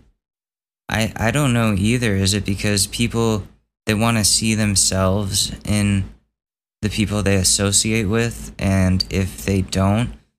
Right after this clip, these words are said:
then that's some sort of threat to them? Is it an insecurity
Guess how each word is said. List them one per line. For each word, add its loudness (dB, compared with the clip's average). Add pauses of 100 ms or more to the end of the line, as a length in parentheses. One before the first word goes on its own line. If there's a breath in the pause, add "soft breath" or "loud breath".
(140)
then 0
that's 2
some 0
sort 2
of 0 (160)
threat 0
to -2
them? -2 (520)
Is 0
it 0
an 2
insecurity 0